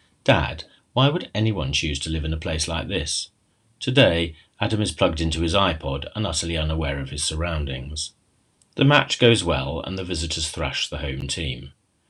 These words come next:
David has already plugged the Crazy Horse's coordinates into the sat-nav, and they are on their way to lunch within twenty minutes of the end of the game. "You are f-, effing joking.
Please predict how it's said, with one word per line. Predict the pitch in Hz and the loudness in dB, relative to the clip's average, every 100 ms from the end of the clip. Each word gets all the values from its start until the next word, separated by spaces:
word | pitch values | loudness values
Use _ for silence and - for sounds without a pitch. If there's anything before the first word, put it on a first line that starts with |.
| _ _ - | _ _ -2
David | 90 87 80 | 2 2 2
has | 82 | 0
already | 85 80 78 | 0 0 -2
plugged | 78 110 82 - | 2 2 2 -2
the | - | -8
Crazy | - 85 76 73 | -6 -4 -4 -4
Horse's | 80 76 - 71 | -4 -4 -4 -6
coordinates | - 90 87 90 65 67 - - | -6 -2 0 0 -2 -8 -6 -6
into | 85 78 | -6 -8
the | 73 | -2
sat-nav, | - 107 - 62 65 71 - _ _ - | 2 2 0 -8 -10 -12 -18 _ _ -2
and | 110 | 4
they | 110 | 8
are | 117 98 | 8 8
on | 85 | 4
their | 90 90 | 2 2
way | 76 73 | 0 0
to | 92 | -2
lunch | 69 69 - | -2 -4 -8
within | 80 76 76 | -6 -4 -4
twenty | 92 87 85 | -2 -2 -2
minutes | 69 - - | -2 -4 -6
of | 78 | -4
the | 76 64 | -2 -2
end | 65 | -4
of | 67 | -6
the | 80 | -6
game. | 78 71 65 - _ _ _ _ _ _ _ _ _ _ _ _ - | -2 -2 -4 -12 _ _ _ _ _ _ _ _ _ _ _ _ -4
"You | 87 78 65 | 0 2 2
are | - - - | 0 -4 -6
f-, | - - - - _ | -8 -10 -14 -20 _
effing | 98 98 - - 67 65 | 2 2 0 -2 -2 -2
joking. | 69 95 107 110 - 65 - - | 2 6 8 6 2 -4 -4 -10